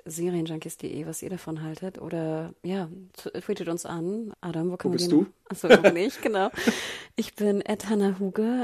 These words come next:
Speaker 1: äh, bei Twitter und Media Whore bei anderen Plattformen. Und du, Adam?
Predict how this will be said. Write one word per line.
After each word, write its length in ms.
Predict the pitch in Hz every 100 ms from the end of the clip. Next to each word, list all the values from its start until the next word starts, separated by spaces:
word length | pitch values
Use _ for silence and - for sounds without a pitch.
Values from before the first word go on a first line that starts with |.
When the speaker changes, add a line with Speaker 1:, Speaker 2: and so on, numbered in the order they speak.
| -
Speaker 1:
äh, 180 | 196 190
bei 240 | 185 185
Twitter 520 | 185 - 190 196 208 202
und 160 | 180
Media 320 | 185 196 170
Whore 400 | 165 156 165 180
bei 500 | - 170 160 160 156 160
anderen 440 | 175 165 151 165 -
Plattformen. 720 | - 185 - - 156 180 214
Und 160 | 190 190
du, 100 | 208
Adam? 300 | 185 202 285